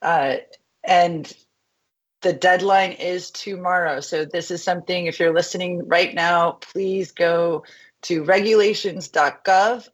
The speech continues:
or you can go to any of our social media accounts, um, and you will see the link to submit public comment. And we are at debt crisis org. Cody, how many people have already submitted comment through our,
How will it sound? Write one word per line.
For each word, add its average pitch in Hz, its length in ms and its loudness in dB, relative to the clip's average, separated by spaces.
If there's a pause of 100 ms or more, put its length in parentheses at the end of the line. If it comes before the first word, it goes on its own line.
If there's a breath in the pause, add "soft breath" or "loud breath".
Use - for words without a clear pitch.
(160)
or 185 200 -6
you 185 160 -6
can 190 180 -16
go 185 220 0
to 170 300 -10
any 196 240 0
of 214 100 2
our 196 100 2
social 185 400 -2
media 170 280 -2
accounts, 175 600 -2 (160)
um, 160 420 0 (460 loud breath)
and 170 200 -2
you 170 100 -4
will 175 100 2
see 190 200 -4
the 160 180 0
link 180 380 -4
to 190 160 -8
submit 160 440 -4
public 151 360 -2
comment. 202 500 0
And 151 280 -8
we 160 160 -2
are 160 140 2
at - 340 0
debt - 220 -2
crisis 156 560 -4
org. 180 460 0 (640 loud breath)
Cody, 233 260 0
how 208 180 -2
many 277 200 -6
people 226 360 -4
have 202 200 0
already 180 420 2
submitted 175 460 -6
comment 180 500 -4 (160)
through 170 520 -2
our, 160 580 2